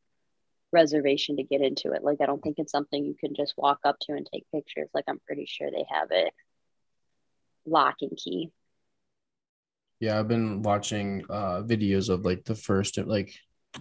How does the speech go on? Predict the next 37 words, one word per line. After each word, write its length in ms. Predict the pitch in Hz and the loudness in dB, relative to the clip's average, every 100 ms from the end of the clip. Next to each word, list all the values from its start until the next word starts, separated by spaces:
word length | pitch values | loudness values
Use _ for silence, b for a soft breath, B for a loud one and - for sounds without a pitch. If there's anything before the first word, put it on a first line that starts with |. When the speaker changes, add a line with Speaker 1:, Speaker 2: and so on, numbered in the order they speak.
| - | -6
Speaker 2:
first 240 | - 110 107 | 2 2 2
impressions 640 | 104 107 101 - 104 98 | 0 2 4 2 0 2
on 220 | 101 98 | 2 4
it, 220 | 98 98 - b b _ | 2 -2 -8 b b _
and 460 | - 101 92 92 - 120 | 2 4 4 0 -2 -2
it 120 | 113 | 0
just, 360 | 110 101 - - - | 0 0 -2 -2 4
I 60 | |
don't 80 | 175 | 6
know 80 | 175 | 8
if 140 | 170 | 6
it 0 | |
really 160 | 123 123 | 6 6
looks 220 | 110 - | 6 2
Star 240 | - 98 95 | 6 6 8
Wars 240 | 82 85 | 6 4
or 40 | |
not. 320 | 87 73 71 - | 2 4 2 0
It's 140 | 120 - | -2 4
kinda 240 | 143 117 | 6 6
cheesy. 640 | - 110 107 107 92 110 - B B B B - | 4 2 2 2 0 -2 -6 B B B B 0
Like, 140 | 117 113 | 2 6
it 80 | |
doesn't 240 | 120 123 101 | 8 8 6
feel 360 | - 120 110 | 2 4 6
like 240 | 104 101 - | 6 4 2
they 320 | 101 101 98 | 2 2 2
really 460 | 92 101 95 95 - _ _ _ | 2 2 2 0 -4 _ _ _
took 160 | 123 107 | 2 2
the 100 | 107 | 0
time 360 | - 107 104 104 | 2 2 4 2
to 120 | 107 | 2
make 220 | 98 101 | 2 0
it 160 | 98 - | 0 0
Star 360 | - 98 104 | 6 8 8
Wars, 440 | 95 87 90 95 - | 6 4 2 0 0
but, 360 | - 50 - | 2 2 2